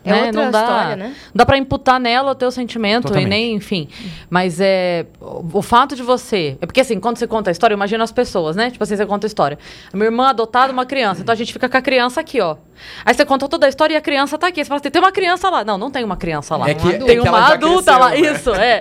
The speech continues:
Speaker 2: é. Mas isso acontece muito, tipo assim, eu conto as histórias da Má, da minha filha, e aí ontem umas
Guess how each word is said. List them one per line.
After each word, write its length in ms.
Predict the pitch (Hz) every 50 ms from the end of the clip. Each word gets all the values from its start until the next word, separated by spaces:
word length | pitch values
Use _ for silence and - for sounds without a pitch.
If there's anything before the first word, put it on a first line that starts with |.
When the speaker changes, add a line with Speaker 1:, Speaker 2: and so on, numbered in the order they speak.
| - 196 202
Speaker 2:
é. 60 | 185 - - - - - - -
Mas 140 | 233 254 262
isso 80 | 254 311
acontece 380 | 294 294 294 294 294 285 285
muito, 180 | 247 269 294 277
tipo 120 | - 269
assim, 100 | 269 - 240
eu 40 | 226
conto 240 | 226 277 302 302
as 60 | 277 240
histórias 340 | 240 - 240 220 208 214
da 140 | 196 190 180
Má, 240 | 190 202 240 247 185
da 100 | 165 175
minha 160 | 180 175 170 170
filha, 360 | - - 254 285 262 202 175
e 80 | 180
aí 140 | 196 233 - -
ontem 340 | 208 220 254 285 - 233
umas 240 | 202 208 214 208 -